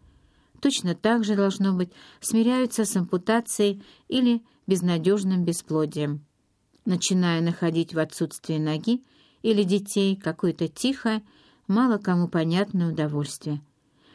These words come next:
Но Галина Петровна не ходила на кладбище сама и не водила туда Лидочку, поэтому ощущение для Лидочки было новым и таким странным, что она даже не удивилась,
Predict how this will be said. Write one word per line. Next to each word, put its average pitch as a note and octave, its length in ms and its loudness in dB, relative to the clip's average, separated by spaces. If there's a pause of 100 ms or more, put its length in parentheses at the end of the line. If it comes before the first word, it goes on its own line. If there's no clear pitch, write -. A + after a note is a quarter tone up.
(160)
Но B3+ 160 2
Галина A#3+ 380 2
Петровна G3+ 480 2
не F#3 100 2
ходила G3+ 460 0
на E3+ 120 0
кладбище F3 640 -2 (260)
сама F#3 600 0 (300)
и F#3+ 120 0
не F3+ 140 4
водила E3 460 2
туда E3+ 320 0
Лидочку, D#3+ 640 -4 (360)
поэтому E3 460 2
ощущение E3 720 -2
для D3+ 220 0
Лидочки A#3 540 -2 (380)
было A3+ 340 2
новым E3 560 -2
и E3+ 120 -2
таким D#3+ 380 -4
странным, F#3+ 600 0 (480)
что - 260 0
она A#3+ 200 4
даже G#3 300 2
не G3 160 2
удивилась, E3 720 -2